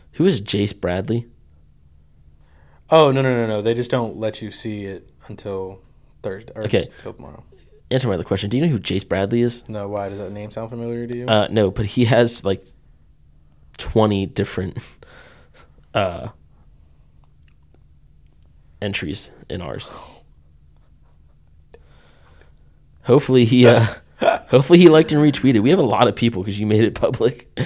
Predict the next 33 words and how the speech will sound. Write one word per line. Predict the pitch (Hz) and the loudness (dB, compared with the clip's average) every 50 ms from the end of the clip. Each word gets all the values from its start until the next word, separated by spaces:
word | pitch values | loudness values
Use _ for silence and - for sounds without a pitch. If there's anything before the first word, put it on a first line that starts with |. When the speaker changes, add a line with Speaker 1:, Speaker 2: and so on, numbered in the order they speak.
| - - | -4 -4
Speaker 2:
Uh, | 160 160 151 151 151 143 | -4 -4 -4 -6 -8 -6
well, | 147 147 143 | -2 -2 -2
duh. | 127 110 - 123 131 156 143 117 113 131 139 135 - - | -4 -4 -2 0 0 2 2 0 -2 -4 -6 -10 -12 -12
What | 143 131 | -8 -2
did | - | 2
you, | 104 | 2
Speaker 1:
Yeah. | 95 90 85 80 | 2 2 2 -2
Speaker 2:
I | - | -6
mean, | 120 120 117 113 113 110 110 110 110 - _ _ _ | -8 -8 -8 -8 -8 -10 -10 -12 -14 -18 _ _ _
that's | 123 117 | -6 -4
Speaker 1:
Yeah. | 117 113 110 110 | -2 -2 0 0
Speaker 2:
the | |
whole | 107 123 113 | -2 -4 -6
point. | - - 123 120 107 98 | -8 -10 -10 -10 -6 -2
Speaker 1:
I | 92 127 | 0 0
wish | 143 - - | 0 0 -2
I, | - 113 131 | -4 -4 -4
does | 139 - - - 110 113 | -4 -8 -14 -10 -4 -4
it | 139 | -4
say | 139 - 147 160 | -2 0 0 0
how | 160 180 | 2 0
many | 165 160 139 | 0 0 -2
people | 139 156 131 117 | -4 -4 -4 -4
are | 98 | -2
in | - - 98 | -2 -2 -2
it? | 120 - 233 - _ _ _ _ _ _ _ | -4 -4 -6 -10 _ _ _ _ _ _ _
Can | - - 98 95 | -10 -8 -4 -2
you | 104 117 | -2 -4
see | 117 - - | -2 -4 -4
since | - - 113 - | -6 -4 -6 -6
you | 113 | -8
created | - - 107 101 110 113 123 135 | -6 -6 -8 -8 -6 -6 -6 -6
it? | 139 139 - | -8 -10 -14